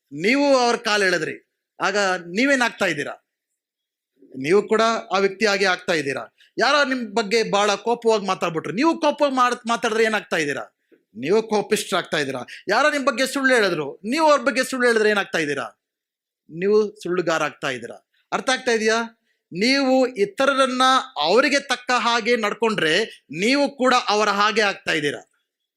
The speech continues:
But ನಿಮಗೆ ನೋಯಿಸುವವರಂತನ್ನ, ನಿಮ್ಮ ಮೇಲೆ ಕೋಪ ಪಡುವಂತರನ್ನ, ನಮ್ಮ ಮೇಲೆ ಚಾಡಿ ಹೇಳುವಂತವರನ್ನ, ನಮ್ಮ ಮೇಲೆ ಸುಳ್ಳು ಹೇಳುವಂತವರನ್ನ, ನಮಗೆ ಗೌರವ ತೋರಿಸಿದಂತ ಜನರನ್ನ, ಅವರ, ಅವರ,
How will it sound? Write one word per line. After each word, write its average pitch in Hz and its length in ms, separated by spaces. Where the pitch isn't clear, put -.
But 151 140
ನಿಮಗೆ 165 360
ನೋಯಿಸುವವರಂತನ್ನ, 160 1080
ನಿಮ್ಮ 147 180
ಮೇಲೆ 165 140
ಕೋಪ 220 300
ಪಡುವಂತರನ್ನ, 156 560
ನಮ್ಮ 175 120
ಮೇಲೆ 190 200
ಚಾಡಿ 208 340
ಹೇಳುವಂತವರನ್ನ, 180 640
ನಮ್ಮ 190 160
ಮೇಲೆ 202 240
ಸುಳ್ಳು 233 300
ಹೇಳುವಂತವರನ್ನ, 180 680
ನಮಗೆ 196 380
ಗೌರವ 240 280
ತೋರಿಸಿದಂತ 233 480
ಜನರನ್ನ, 185 380
ಅವರ, 247 360
ಅವರ, 285 340